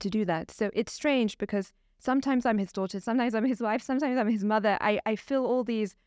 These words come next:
roles, but this is just how we have morphed into,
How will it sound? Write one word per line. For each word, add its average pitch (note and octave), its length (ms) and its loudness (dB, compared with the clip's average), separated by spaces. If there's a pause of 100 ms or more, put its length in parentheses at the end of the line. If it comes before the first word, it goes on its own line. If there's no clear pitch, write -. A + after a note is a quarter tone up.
(380)
roles, G#3 440 4
but - 160 -2
this A#3 180 -2
is A#3 140 -2
just - 400 -6
how A#3 320 -2
we G#3+ 160 0
have G#3+ 180 0
morphed G3+ 580 -2
into, F3+ 640 0